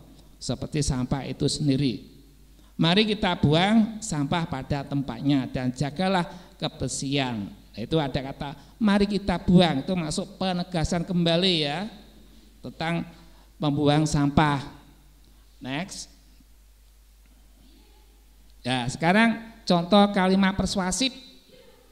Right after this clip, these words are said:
Apa toh? Apa ya yang disebut dengan kalimat persuasif?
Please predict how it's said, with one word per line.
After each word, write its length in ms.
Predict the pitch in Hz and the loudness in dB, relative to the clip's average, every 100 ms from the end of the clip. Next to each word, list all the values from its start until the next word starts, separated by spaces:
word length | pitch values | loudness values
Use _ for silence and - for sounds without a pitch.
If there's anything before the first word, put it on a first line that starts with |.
| _ _ _ _ _ _ _ - | _ _ _ _ _ _ _ -20
Apa 200 | - 240 | -12 -10
toh? 240 | 240 226 262 - - - - - - - | -2 2 2 0 -10 -20 -20 -20 -20 -8
Apa 320 | - 170 214 196 | 0 4 8 10
ya 240 | 208 262 | 10 8
yang 160 | 185 190 | 6 4
disebut 320 | 175 180 196 | 0 0 0
dengan 160 | 190 | 0
kalimat 320 | 196 180 185 196 | 0 0 0 -2
persuasif? 560 | 180 185 175 208 226 | -4 -4 -2 -2 -2